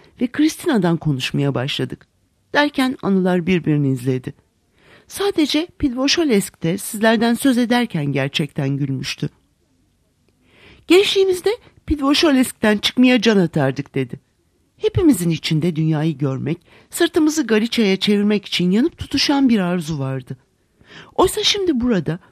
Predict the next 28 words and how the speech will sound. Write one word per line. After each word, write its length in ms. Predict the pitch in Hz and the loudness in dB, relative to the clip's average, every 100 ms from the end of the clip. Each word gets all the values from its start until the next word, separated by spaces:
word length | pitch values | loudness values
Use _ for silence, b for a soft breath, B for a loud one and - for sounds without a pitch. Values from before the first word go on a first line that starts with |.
| _ | _
bu 80 | 247 | -2
şahane 400 | - 285 302 339 | 2 2 4 4
manzaranın 640 | 294 196 180 170 160 160 | 4 4 2 2 0 0
ortasındayım 800 | 160 170 175 - 170 143 131 175 b b b - | -2 -2 -4 -4 -4 -4 -4 -6 b b b -6
ve 80 | - | 2
annemin 360 | 269 277 285 311 | 4 6 4 2
soğuk 360 | - 254 285 | 2 0 0
kış 200 | - - | 0 0
gecelerinde 720 | - 185 175 160 156 160 175 | 0 -2 0 0 0 0 -2
bize 220 | 175 190 | -4 -4
içirdiği 560 | - - - 170 147 160 | -6 -6 -4 -4 -4 -6
sıcak 440 | - 175 202 190 | -4 -2 -2 -2
sütü 360 | - 156 - 180 b b b - | -6 -10 -6 -8 b b b 0
bir 120 | 370 | 2
kere 280 | - 302 220 | 2 0 2
daha 160 | 202 | 0
tatmak 420 | 196 196 190 202 190 | -2 -4 -2 -2 -2
için 300 | - 180 196 | -4 -2 0
vermeyeceğim 600 | 240 214 180 165 165 160 | 0 2 0 0 0 0
şey 260 | - 165 | -2 -2
yok." 320 | 147 127 127 _ _ _ _ _ _ _ _ B B B - | -2 -4 -6 _ _ _ _ _ _ _ _ B B B 0
Annem 300 | 427 427 359 | 0 2 -2
sütü 320 | - 220 233 | -4 -4 -2
yulaf 420 | 233 240 262 285 | 2 2 2 0
rengini 340 | 226 196 190 190 | 0 0 -2 -2
alana 380 | - 202 277 | -4 -2 -2
kadar 340 | 311 175 160 165 | -2 -2 0 -2
ısıtırdı. 640 | 156 - - 147 127 131 | -4 -8 -8 -10 -10 -14